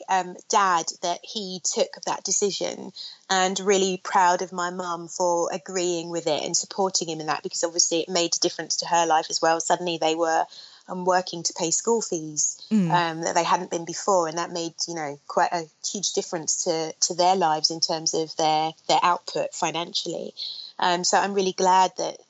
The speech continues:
Speaker 1: um, I'm proud of them that they, that A, that they had the foresight to make that choice, but then really stuck with it,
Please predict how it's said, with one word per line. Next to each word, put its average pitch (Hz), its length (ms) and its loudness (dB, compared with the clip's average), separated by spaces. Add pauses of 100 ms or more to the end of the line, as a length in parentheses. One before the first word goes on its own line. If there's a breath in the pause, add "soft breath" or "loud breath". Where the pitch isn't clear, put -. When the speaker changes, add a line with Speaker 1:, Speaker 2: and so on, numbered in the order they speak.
Speaker 1:
um, 175 240 -6
I'm 170 140 -8
proud 202 400 4
of 180 100 -10
them 165 220 -6
that 165 120 -10
they, 170 200 -4 (100)
that 175 180 -4
A, 202 240 4
that 185 180 -4
they 170 360 0 (480 loud breath)
had 214 160 -2
the 185 80 -6
foresight 214 540 2
to 196 100 0
make 170 220 -2
that 175 160 2
choice, 180 440 0
but - 180 -8
then 170 440 -4
really 170 480 -2
stuck - 380 0
with 165 120 -2
it, 151 140 0